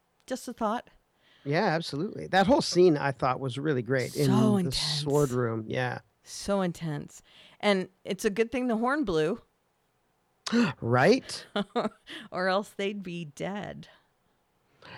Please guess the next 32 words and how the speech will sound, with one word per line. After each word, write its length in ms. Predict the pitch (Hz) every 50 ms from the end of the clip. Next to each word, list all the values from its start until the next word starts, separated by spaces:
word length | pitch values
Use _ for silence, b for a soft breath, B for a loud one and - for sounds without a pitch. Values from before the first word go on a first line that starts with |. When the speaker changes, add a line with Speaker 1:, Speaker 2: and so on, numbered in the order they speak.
| B B -
Speaker 2:
And 160 | - 185 190
what 120 | 202 269 330
an 120 | 349 330 -
interesting 540 | - 147 143 - - 196 196 - 226 233 214
choice 680 | - - - - 147 127 120 110 107 - - - - - b b b b b b b b b
for 160 | - 160 -
Abraham 600 | - 185 180 190 202 185 175 165 147 143 143 147 135
to 180 | - - 175 175
say, 380 | - - 190 180 175 175 160 B B B B B B -
"You 80 | - 240
know 80 | 233 220
what? 200 | 220 247 247 -
I 100 | - 254
could 260 | 262 - 254 214 202 - _
totally 520 | - - - 320 - - 285 269 254 269 247
kill 300 | - - - 269 247 233
you 100 | 180 147
now." 280 | 127 113 110 107 123 113 B B B B -
But 220 | 160 208 202 202 -
instead, 720 | - 175 170 - - - - - 240 202 160 151 143 160 - _ _ _ _ _ _ _ _ _ _ _ _ _ _ _ _ - - -
what's 200 | - 330 - -
an 100 | 277 202
even 180 | 196 180 220 196
better 240 | 180 254 262 240
punishment? 580 | - - 185 160 139 135 131 - 131 120 - b b b b b _ -
Making 720 | 127 135 143 143 139 135 139 135 - - 160 156 165 170
you 220 | 165 165 170 170
live 320 | 156 139 127 120 120 117 120
here 320 | 127 123 135 120 120 127
in 120 | 135 147 156
hell 420 | 147 127 113 107 98 95 101 120 127
while 280 | 110 110 107 110 -